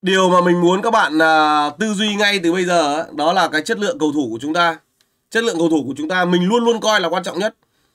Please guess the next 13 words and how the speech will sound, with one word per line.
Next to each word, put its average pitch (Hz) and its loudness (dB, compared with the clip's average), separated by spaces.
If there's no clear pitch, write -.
Đấy, 151 -2
thầy 175 2
Park 254 2
thành 180 -2
công 208 -2
vì 165 4
thầy 156 -2
Park 208 -2
giỏi, 135 -4
cái 139 -8
này 165 2
đúng 156 0
rồi. 180 0